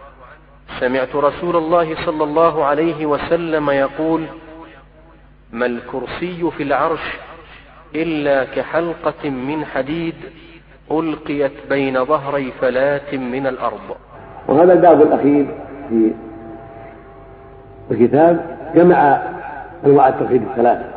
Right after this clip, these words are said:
Speaker 2: وذكر الآية الكريمة: باب قول الله تعالى: "وما قدر الله حق قدره،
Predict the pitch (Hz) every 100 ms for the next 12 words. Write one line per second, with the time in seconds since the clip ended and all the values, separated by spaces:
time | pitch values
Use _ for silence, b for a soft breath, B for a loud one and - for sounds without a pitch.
0 | - - - - - - - - - -
1 | 127 151 127 131 131 123 - 123 135 120
2 | 127 131 123 123 127 123 113 123 131 131
3 | 143 147 139 143 139 131 131 160 127